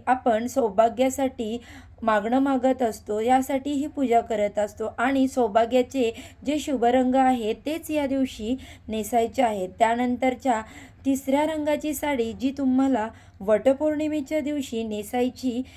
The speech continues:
नाही, ती म्हणजे निळ्या रंगाची साडी. आता तुम्ही म्हणाल की, "आमच्याकडे निळ्या रंगाच्या तर खूप साड्या आहेत, मग आम्ही त्या नेसायच्याच नाहीत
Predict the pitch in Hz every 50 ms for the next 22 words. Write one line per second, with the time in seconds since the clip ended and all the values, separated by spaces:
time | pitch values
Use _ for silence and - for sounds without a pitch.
0 | - - - 214 226 240 247 247 247 247 233 214 247 254 - - - - - -
1 | 302 311 302 311 302 294 269 302 311 285 285 269 240 233 240 269 294 294 269 254
2 | 233 220 - - 214 202 - 214 190 175 180 180 180 - - - - - - 262
3 | 262 302 294 294 302 294 302 320 311 320 311 311 302 277 277 285 277 - - -
4 | - 294 294 277 269 269 269 302 302 285 302 302 285 285 285 269 262 262 269 277
5 | 277 269 285 277 277 285 285 269 - 302 294 - - 311 359 359 - - - 277
6 | 254 233 220 214 208 208 202 202 202 - - - - - 254 285 302 294 285 285
7 | 294 277 262 302 302 302 294 262 254 - 240 240 233 233 - 294 294 285 269 269
8 | 247 233 226 233